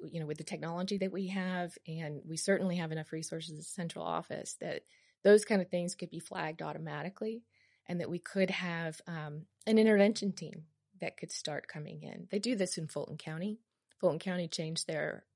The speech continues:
um, attendance policy and then their regulations of how they were going to approach it to do exactly what I'm talking about, which is make it, uh, a fact-finding mission,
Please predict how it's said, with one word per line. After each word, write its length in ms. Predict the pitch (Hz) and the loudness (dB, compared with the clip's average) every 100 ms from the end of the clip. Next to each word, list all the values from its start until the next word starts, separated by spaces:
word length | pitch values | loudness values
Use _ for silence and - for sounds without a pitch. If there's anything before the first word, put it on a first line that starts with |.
| _ | _
um, 280 | 147 - 139 | -14 -12 -12
attendance 380 | 160 - 175 160 | -12 -4 -4 -4
policy 500 | - 156 151 - 151 | -6 -6 -6 -6 -8
and 120 | 156 | -6
then 140 | 156 156 | -6 -4
their 160 | 143 | -6
regulations 720 | 143 156 160 151 151 - 151 - | -4 -6 -4 -4 -2 -2 -4 -8
of 80 | |
how 320 | - 160 151 151 | -10 -4 -4 -4
they 180 | 151 | -4
were 120 | 143 147 | -6 -6
going 240 | 151 147 | -6 -6
to 140 | - 147 | -6 -8
approach 380 | - 156 156 208 | -6 -6 -4 -6
it 180 | - _ _ _ _ - | -6 _ _ _ _ -6
to 80 | 185 | 4
do 180 | 175 170 | 6 4
exactly 500 | 156 160 151 - 147 | 2 2 2 0 -4
what 160 | 147 | -6
I'm 60 | 147 | -6
talking 340 | 151 156 - | -8 -8 -12
about, 280 | 175 151 - - _ _ _ - | -8 -8 -10 -20 _ _ _ -8
which 180 | 165 165 | -8 -6
is 120 | 160 | -2
make 260 | 160 156 170 | 0 0 -2
it, 180 | 143 - _ - | -4 -6 _ -6
uh, 180 | 147 143 | -4 -4
a 80 | 165 | 0
fact-finding 640 | 220 330 - 143 139 147 | 2 2 0 -8 -8 -8
mission, 440 | 147 139 - - | -8 -8 -8 -10